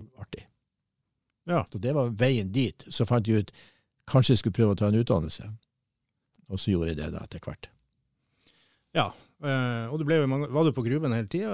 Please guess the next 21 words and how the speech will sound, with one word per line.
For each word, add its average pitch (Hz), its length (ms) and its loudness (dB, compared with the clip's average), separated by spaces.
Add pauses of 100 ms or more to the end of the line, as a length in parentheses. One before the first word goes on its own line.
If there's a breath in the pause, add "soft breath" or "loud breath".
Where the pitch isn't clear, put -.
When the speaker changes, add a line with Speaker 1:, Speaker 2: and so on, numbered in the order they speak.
(100)
Speaker 2:
eller, 113 260 -8
eh? 113 400 -8
Speaker 1:
Nei, 123 220 2
jeg 160 120 2
var 170 140 8
mestparten - 420 2
av - 60 -10
tiden 98 140 0
på 95 80 2
Gruben. 85 340 0
Speaker 2:
Ja. 120 200 -2 (280)
Speaker 1:
Men 123 320 4
jeg 139 140 6
var 147 120 2
også 156 420 0 (260)
i 110 140 4
tre 113 260 4
år 98 240 -2
på 95 360 -2
Båsmo 117 360 2
ungdomsskole. 82 400 -4